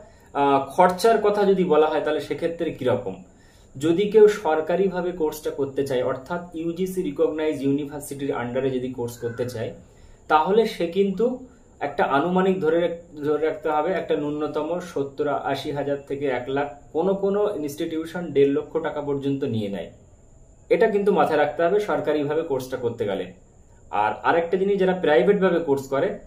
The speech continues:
বিভিন্ন জায়গায় দেখা যাচ্ছে দশ হাজার, বারো হাজার, পনেরো হাজার, এই রকম একটা বাৎসরিক মতো খরচা, অনেক জায়গায় আরও একটু বেশি হতে পারে, এই রকম খরচাই করতে পারে। কিন্তু দুটোর মধ্যে different একটা ব্যাপার রয়েছে। আর একটা কথা আমি বলবো, যেটা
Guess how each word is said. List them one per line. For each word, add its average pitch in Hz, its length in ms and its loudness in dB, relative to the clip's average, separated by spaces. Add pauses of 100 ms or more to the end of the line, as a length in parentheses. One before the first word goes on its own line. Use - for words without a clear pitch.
(260)
বিভিন্ন 208 380 2
জায়গায় 180 360 6
দেখা 170 220 0
যাচ্ছে 160 240 -2
দশ 147 240 2
হাজার, 147 260 2
বারো 139 280 2
হাজার, 135 500 0
পনেরো 135 300 0
হাজার, 131 420 -4 (340)
এই 160 160 6
রকম 185 420 0 (200)
একটা 131 580 -2 (340)
বাৎসরিক 135 580 -2
মতো 131 200 -2
খরচা, 131 400 -2
অনেক 196 300 0
জায়গায় 175 240 2
আরও 165 360 4
একটু 151 220 -4
বেশি 143 280 2
হতে 139 220 2
পারে, 131 380 -2
এই 165 140 4
রকম 185 320 0
খরচাই 135 300 -2
করতে 117 280 -4
পারে। 92 280 -4
কিন্তু 175 200 2
দুটোর 180 300 -2
মধ্যে 185 220 0
different 180 520 -4
একটা 208 400 -4 (260)
ব্যাপার 110 320 0
রয়েছে। 92 340 -4 (480)
আর 156 160 2
একটা 208 320 2
কথা 214 200 4
আমি 196 200 6
বলবো, 170 300 4
যেটা 170 520 2